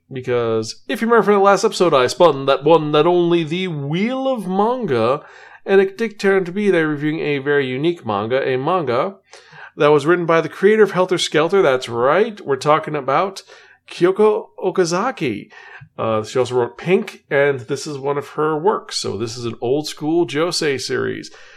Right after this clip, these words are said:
which was published by Takajimi Mashi, or released over here by Vertical Ink or Kodansha U S A. The original run was nineteen ninety-four. This was released in Q T magazine.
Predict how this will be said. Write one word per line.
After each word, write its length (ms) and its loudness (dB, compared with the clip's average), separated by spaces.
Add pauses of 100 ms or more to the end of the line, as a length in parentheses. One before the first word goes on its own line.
(100)
which 160 -10
was 120 -6
published 460 -2
by 340 0 (400)
Takajimi 1000 -2
Mashi, 680 -2 (100)
or 340 -2
released 260 -8
over 140 -4
here 180 -2
by 140 0
Vertical 400 2
Ink 320 -2
or 260 4
Kodansha 560 -2
U 240 0
S 200 -2
A. 440 0 (400)
The 80 -4
original 280 0
run 200 4
was 220 -2
nineteen 380 -4
ninety-four. 680 -2
This 200 -8
was 140 -6
released 340 -10 (180)
in 220 -4
Q 280 -10
T 220 -4
magazine. 720 -2